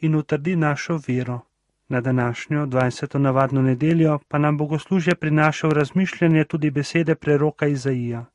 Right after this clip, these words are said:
"Tujce, ki se bodo pridružili Gospodu, bom pripeljal na svojo sveto goro in jih razveseljeval v svoji hiši molitve.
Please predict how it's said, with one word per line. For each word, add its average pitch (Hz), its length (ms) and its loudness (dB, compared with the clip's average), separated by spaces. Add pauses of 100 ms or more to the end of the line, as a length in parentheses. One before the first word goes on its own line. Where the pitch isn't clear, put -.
(500)
"Tujce, 180 540 0 (160)
ki 160 120 -8
se - 160 0
bodo 170 280 2
pridružili 180 680 0
Gospodu, 135 640 -2 (400)
bom 139 480 -2
pripeljal 170 680 2
na 165 160 2
svojo 160 360 2
sveto 151 380 -4
goro 131 420 -4 (460)
in 143 180 0
jih 151 240 0
razveseljeval 147 1040 0
v 160 80 -8
svoji 143 320 -2
hiši 165 420 -6
molitve. 127 560 -4